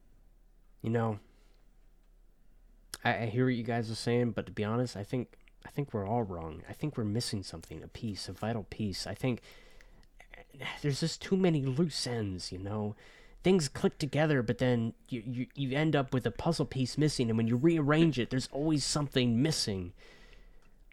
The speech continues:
So I, I, I just don't think we have enough information to really discover what's going on. Um, the fact that there are forces involved that we don't understand yet.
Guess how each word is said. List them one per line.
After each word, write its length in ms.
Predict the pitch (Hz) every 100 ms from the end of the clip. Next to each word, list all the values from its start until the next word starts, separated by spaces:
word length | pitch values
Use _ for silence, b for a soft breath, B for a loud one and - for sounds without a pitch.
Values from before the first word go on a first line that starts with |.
| -
So 180 | - 127
I, 100 | 120
I, 100 | 127 - - - B B B B -
I 40 |
just 220 | - -
don't 160 | 196 190
think 160 | 156
we 80 | 143
have 100 | 135
enough 180 | 131 120
information 540 | 120 - 113 107 -
to 60 | 107
really 460 | 110 113 170 165 143
discover 440 | 123 - 135 113
what's 180 | 107 -
going 280 | 104 95 90
on. 260 | 80 78 - b b b b b b -
Um, 380 | 110 104 95 90
the 80 | 120
fact 380 | - 160 165 -
that 120 | 151
there 120 | -
are 160 | 117 107 - - - -
forces 520 | - 160 156 156 139
involved 580 | 120 107 117 127 147 131
that 60 |
we 120 | 113 117
don't 240 | 120 127
understand 640 | - 120 117 - 110 101 95
yet. 260 | 87 82